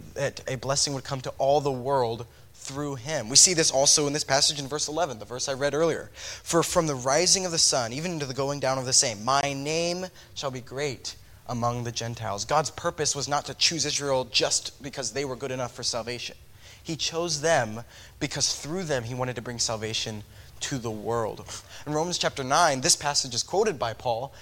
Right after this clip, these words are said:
and he emphasizes that no, it wasn't the fact that Jacob was special, it wasn't the fact that Israel deserved it. It was that God was merciful. And it wasn't conditioned on their performance, but it was conditioned on God's faithfulness. He wanted to be a blessing to the whole world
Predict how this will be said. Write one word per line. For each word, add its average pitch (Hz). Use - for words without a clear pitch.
and 165
he 165
emphasizes 180
that 139
no, 170
it 160
wasn't 175
the 151
fact 143
that 131
Jacob 160
was 131
special, 127
it -
wasn't 175
the 143
fact 147
that 135
Israel 156
deserved 131
it. -
It 151
was 139
that 123
God 143
was 117
merciful. 110
And 143
it 160
wasn't 175
conditioned 147
on 131
their 127
performance, -
but 180
it 147
was 143
conditioned 135
on 117
God's 127
faithfulness. 127
He 147
wanted 147
to 165
be 147
a 139
blessing 147
to 147
the 135
whole 165
world 139